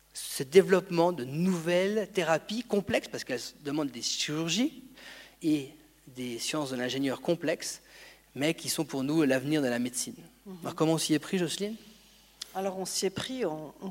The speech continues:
Speaker 2: convainquant, on va dire, <laughs>
Speaker 1: Un
Speaker 2: nos,
Speaker 1: chemin de
Speaker 2: nos
Speaker 1: croix.
Speaker 2: auto-, <laughs> nos autorités, de, enfin,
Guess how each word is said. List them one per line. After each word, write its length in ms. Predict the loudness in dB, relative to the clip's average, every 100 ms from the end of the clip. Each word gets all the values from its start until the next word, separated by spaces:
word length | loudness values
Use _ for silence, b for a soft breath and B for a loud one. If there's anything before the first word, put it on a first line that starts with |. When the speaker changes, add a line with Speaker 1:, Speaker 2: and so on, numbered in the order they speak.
| -4
Speaker 2:
convainquant, 680 | 0 2 2 0 -2 0 0
on 20 |
va 140 | 0
dire, 480 | -2 -2 -2 -4 -8 -8
<laughs> 100 | -2 -2 -2 -4 -6 -6 B B B
Speaker 1:
Un 60 | 2
Speaker 2:
nos, 40 |
Speaker 1:
chemin 200 | 4 8
de 60 | 8
Speaker 2:
nos 100 | 10
Speaker 1:
croix. 180 | 12 12
Speaker 2:
auto-, 100 | 10
<laughs> 1040 | 4 8 8 8 4 2 -14 -16 -18 -4
nos 180 | 0 2
autorités, 560 | 4 4 2 4 6 8
de, 340 | 6 2 -4
enfin, 440 | -4 0 0 0